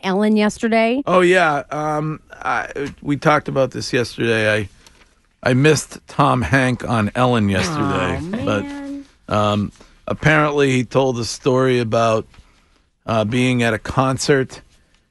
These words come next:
Speaker 2: and being unable to get a beer because he didn't have his I D. Is
Speaker 1: That's
Speaker 2: that,
Speaker 1: correct.
Speaker 2: is that the
Speaker 1: Everyone
Speaker 2: deal?
Speaker 1: must have I D. He was at a
Speaker 2: Yeah.
Speaker 1: country music festival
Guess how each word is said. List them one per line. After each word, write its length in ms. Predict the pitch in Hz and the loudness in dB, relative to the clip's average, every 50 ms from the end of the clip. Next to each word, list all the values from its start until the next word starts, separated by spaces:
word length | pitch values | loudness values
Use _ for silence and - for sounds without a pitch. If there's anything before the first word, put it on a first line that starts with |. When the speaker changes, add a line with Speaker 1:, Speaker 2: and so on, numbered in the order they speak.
| _ - | _ -6
Speaker 2:
and 400 | - 120 117 117 113 113 113 104 | -2 0 2 2 2 2 0 0
being 420 | 120 120 117 117 120 120 117 113 - | 2 2 2 4 2 2 0 0 -2
unable 520 | - 131 131 123 120 127 127 120 113 131 127 | -2 -2 0 0 0 0 0 0 0 0 -2
to 140 | - - 113 | -2 -4 -2
get 180 | 92 113 107 | 0 0 0
a 40 | 113 | 0
beer 500 | 101 - - 123 123 127 131 135 131 135 | -2 -2 -2 0 2 2 2 2 2 0
because 560 | 123 120 123 104 - 127 120 117 113 107 - | 0 -2 -6 -6 -2 0 0 0 0 -2 -4
he 140 | - 123 117 | -4 -4 -4
didn't 400 | 107 123 127 123 117 123 120 113 | -4 -4 -4 -4 -4 -4 -6 -6
have 260 | 123 110 127 123 117 117 | -2 -2 0 0 0 -2
his 180 | 120 110 98 | -4 -4 0
I 220 | 123 120 117 113 113 | 0 2 2 0 0
D. 400 | 101 127 131 143 151 156 160 165 | -2 -2 0 2 2 2 2 2
Is 40 | 156 | 2
Speaker 1:
That's 200 | 226 233 135 139 | 2 2 2 2
Speaker 2:
that, 60 | 135 | 2
Speaker 1:
correct. 420 | 254 247 277 427 403 - - - | 4 4 4 2 0 -4 -6 -12
Speaker 2:
is 60 | - - | -14 -12
that 120 | 123 123 | -8 0
the 40 | 214 247 | 4 4
Speaker 1:
Everyone 480 | 254 254 233 277 294 285 277 285 277 | 4 6 4 4 4 4 4 4 4
Speaker 2:
deal? 60 | 285 | 2
Speaker 1:
must 220 | 269 262 269 - - | 2 2 0 -2 -2
have 220 | 285 262 247 240 254 | -2 0 0 0 0
I 140 | 254 254 | -2 -2
D. 220 | 254 233 302 285 240 | -2 -4 -4 -4 -2
He 80 | 214 | -2
was 140 | 202 196 175 | -2 0 2
at 80 | 214 202 | 2 2
a 40 | 185 | 2
Speaker 2:
Yeah. 40 | |
Speaker 1:
country 340 | 175 - - 269 269 - 302 | 0 -2 -4 -6 -2 0 0
music 360 | 262 247 240 226 185 220 185 | 2 2 2 2 0 -2 -6
festival 540 | - - 165 156 - - 170 160 156 175 196 | -2 -2 -2 -2 -2 -6 -4 -4 -4 -4 -4